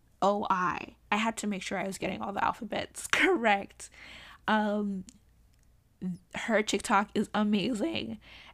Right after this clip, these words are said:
and the little nuggets of self-discovery she shares are really helpful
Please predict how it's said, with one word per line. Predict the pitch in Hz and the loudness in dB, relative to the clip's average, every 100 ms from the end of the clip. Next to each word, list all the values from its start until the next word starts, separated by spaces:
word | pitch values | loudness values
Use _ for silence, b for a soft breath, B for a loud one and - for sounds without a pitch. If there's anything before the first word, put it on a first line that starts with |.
| - | 4
and | 202 208 196 202 | 6 6 4 0
the | - 214 | -2 0
little | 208 214 220 | 2 2 2
nuggets | 214 220 208 226 220 | 4 2 2 0 -2
of | - 214 | 0 0
self-discovery | - 208 - - - 208 214 220 220 | 2 0 0 -2 0 0 2 0 0
she | 220 - 208 214 | -2 -2 -2 -2
shares | - 220 208 214 226 - | -2 0 2 2 0 0
are | - 214 | 2 2
really | 220 208 208 214 | 2 2 2 0
helpful | 208 202 - 226 220 | 0 -2 -2 -2 -2